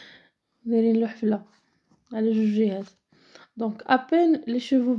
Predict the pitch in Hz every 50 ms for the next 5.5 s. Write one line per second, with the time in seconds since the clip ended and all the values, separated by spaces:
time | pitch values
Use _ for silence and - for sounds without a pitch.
0 | 240 233 214 - 226 226 220 240 269 320 381 370 - - _ _ _ _ _ _
1 | - 262 240 240 233 226 - - - - 285 262 247 247 262 294 339 339 349 -
2 | - - 220 220 247 240 220 - - 262 247 240 247 247 247 - 233 247 262 247
3 | 233 233 226 208 220 226 220 254 302 320 311 - - _ _ _ _ _ _ _
4 | _ _ _ _ _ - - - - 294 269 - - 240 247 254 262 254 - -
5 | - 247 220 - - 277 277 269 -